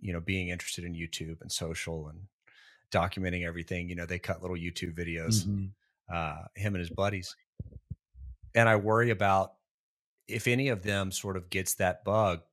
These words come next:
Speaker 1: and they want to start thinking about what their brand is so early,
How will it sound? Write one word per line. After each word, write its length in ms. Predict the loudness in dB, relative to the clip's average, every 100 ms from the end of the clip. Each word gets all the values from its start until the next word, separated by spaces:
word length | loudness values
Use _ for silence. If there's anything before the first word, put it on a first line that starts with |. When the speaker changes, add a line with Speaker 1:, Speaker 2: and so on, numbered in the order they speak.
| _ -6
Speaker 1:
and 140 | -2
they 80 | 0
want 460 | -2 -2 -2 -2 -2
to 520 | -2 0 0 -4 -8 -14 _ _ _ _ _ _ _ _ _ _ _ -20 _
start 300 | 4 4 6
thinking 240 | 2 0 2
about 220 | 2 4
what 140 | 2
their 120 | 2
brand 480 | 2 4 6 6 2
is 420 | -2 -4 -4 -6 -8
so 300 | 0 2 2
early, 440 | 4 4 4 0